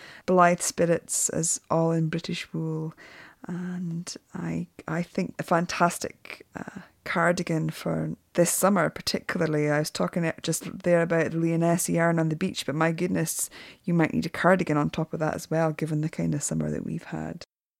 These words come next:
Although the, the, um, Hap Chat thread itself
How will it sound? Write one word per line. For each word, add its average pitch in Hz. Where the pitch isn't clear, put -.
Although 220
the, 202
the, 180
um, 175
Hap -
Chat -
thread 190
itself 185